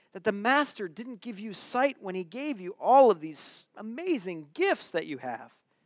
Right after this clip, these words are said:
And she responded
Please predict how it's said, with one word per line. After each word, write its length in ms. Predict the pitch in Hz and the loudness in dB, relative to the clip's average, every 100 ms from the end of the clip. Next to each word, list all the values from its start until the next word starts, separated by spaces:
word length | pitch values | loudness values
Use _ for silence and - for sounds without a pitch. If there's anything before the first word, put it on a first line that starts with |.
| _ _ _ _ _ _ _ _ _ _ _ _ _ _ _ _ | _ _ _ _ _ _ _ _ _ _ _ _ _ _ _ _
And 100 | 147 | -8
she 200 | - 190 | -6 -2
responded 800 | 185 - - 185 196 170 131 | -2 -2 -4 0 0 0 -6